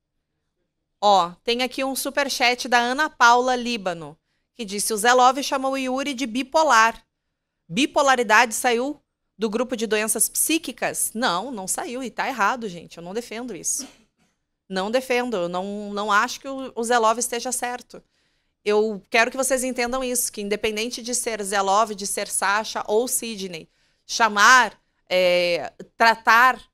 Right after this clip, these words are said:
problemas psicológicos graves como forma de xingamento, eu não acho que seja, que seja algo que seja bom, que seja algo bacana dentro de um reality.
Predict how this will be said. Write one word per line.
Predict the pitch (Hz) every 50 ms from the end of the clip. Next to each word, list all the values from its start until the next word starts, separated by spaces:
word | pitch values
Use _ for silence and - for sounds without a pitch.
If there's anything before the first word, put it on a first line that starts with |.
| _ _ _
problemas | - 220 220 196 196 208 226 254 269 254 -
psicológicos | - - - - - - 240 220 214 202 208 202 - _ 214 190 185
graves | 185 208 202 190 190 185 175 170 170 - - -
como | - _ - 208 202 202 202
forma | - - 196 196 202 208 214 196
de | 185
xingamento, | - - - 190 180 165 160 170 180 202 233 233 233 - _
eu | - 196 202 226
não | 254 262 247
acho | 214 208 233 254 - -
que | _
seja, | - - - 202 196 202 185 196 185 170 165 160 - _ _ _ _ _ _ _ _ _ _
que | _
seja | - - 208 196 190 175 202 190
algo | 180 175 175 190 190 185 190 190 185 180 175 175 170 170 170 170 165 165 160 160 160 160 - _ _ _ _ _ _ _ _ _ _ _ _ _ _ _ _ _ _ _
que | _ - 202
seja | - - 202 196 196 214 185 165 _ _
bom, | _ 160 151 143 185 185 190 208 233 240
que | 226 - -
seja | - 202 185 185 185
algo | 175 185 202 196 196
bacana | 185 165 196 190 - - - 220 202 196 208 208
dentro | 196 190 185 185 - 190
de | 185 185
um |
reality. | 185 180 190 180 165 160 160 160 - - -